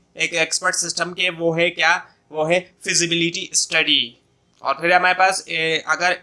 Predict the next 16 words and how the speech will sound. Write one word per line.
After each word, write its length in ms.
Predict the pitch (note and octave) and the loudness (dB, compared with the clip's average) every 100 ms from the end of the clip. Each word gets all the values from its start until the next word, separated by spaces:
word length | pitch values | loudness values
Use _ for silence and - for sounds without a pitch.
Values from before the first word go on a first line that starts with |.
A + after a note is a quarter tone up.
| - | -2
antecedent 880 | D#3+ E3+ G3 - F3+ C#3+ E3 G3 D#3 | -2 0 -4 -4 -6 0 0 0 -4
जो 180 | D#3 | 0
है 60 | E3+ | 0
वो 260 | F3 F#3+ F3+ | 0 -4 2
partially 400 | D#3 D#3 F3 F#3+ - | 2 2 -4 -10 -8
true 220 | F3 A3 | -6 -2
है, 360 | F3+ E3 G3+ - _ _ _ - | 0 2 0 -6 _ _ _ -2
so 140 | F3 F3 | 0 4
जो 160 | F#3+ | 4
output 480 | - D#3 E3 G3 G3 | 4 2 2 -2 -8
fuzzy 340 | - D#3+ E3+ | -4 -4 -2
set 300 | F#3+ F3+ F3 | 0 0 0
है 80 | E3+ | -2
वो 160 | F3 F#3 | -2 -4
ट्रन-, 760 | F#3 F3 E3+ F#3 - _ _ | -4 -4 -4 -6 -20 _ _
truncated 580 | F#3 F#3 F#3 G3 F#3+ G#3+ | -2 -2 0 -2 -2 -6